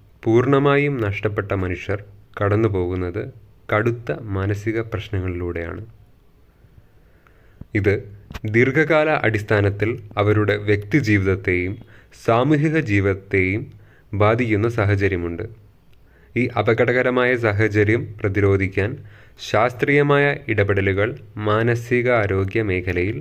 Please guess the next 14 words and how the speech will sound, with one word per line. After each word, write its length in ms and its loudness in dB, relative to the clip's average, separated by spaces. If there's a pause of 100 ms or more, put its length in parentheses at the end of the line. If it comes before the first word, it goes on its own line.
(200)
ആവശ്യമാണ്. 640 -2 (1800)
ദുരന്ത 360 2
പ്രദേശങ്ങളിൽ 840 2 (420)
ശേഷിക്കുകയും 1000 0 (540)
പരിക്കുകളോടെ 760 4
രക്ഷപ്പെടുകയും 800 2 (680)
ഉറ്റവരെ 580 4
നഷ്ടപ്പെടുകയും 880 0 (360)
ദുരന്തത്തിൻ്റെ 800 2 (140)
ആഘാതങ്ങളിൽ 800 2 (280)
മാനസിക 600 2
പ്രയാസങ്ങൾ 800 0
നേരിടുകയും 800 0
ചെയ്യുന്ന 460 -4